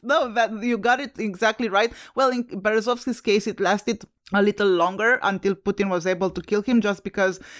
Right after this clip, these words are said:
he was so rich and he had the best, um, security teams to keep him safe. But Putin is relentless. So, yeah. But back to the situation.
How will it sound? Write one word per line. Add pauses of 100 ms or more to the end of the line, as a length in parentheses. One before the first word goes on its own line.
(100)
he
was
so
rich
and
he
had
the
best,
um,
security
teams (460)
to
keep
him
safe. (240)
But
Putin
is
relentless.
So,
yeah. (280)
But
back
to
the
situation.